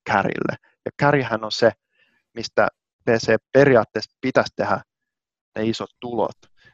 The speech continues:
Elikkä sitten just se, että kun siellä on tällainen huippueksitti, niin sitten tietysti valtaosa siitä rahasta, sijoituksesta palautuu niille sen V C:n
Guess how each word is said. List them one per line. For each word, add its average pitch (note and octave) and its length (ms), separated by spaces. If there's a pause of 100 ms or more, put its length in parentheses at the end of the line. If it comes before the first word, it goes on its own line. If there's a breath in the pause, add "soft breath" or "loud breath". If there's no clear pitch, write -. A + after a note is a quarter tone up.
(160 soft breath)
Elikkä A2 320
sitten A#2+ 320
just A#2+ 200
se, A#2+ 180
että G#2+ 200
kun G#2+ 120
siellä G#2+ 300
on A#2+ 240
tällainen G#2 400 (180)
huippueksitti, - 1080 (540)
niin G#2 280 (500)
sitten - 360 (340)
tietysti A#2 400 (600)
valtaosa A#2 420
siitä G#2 380 (380)
rahasta, A2 540
sijoituksesta - 640
palautuu A2 480
niille G#2 200
sen A2 220
V A#2+ 180
C:n G2 260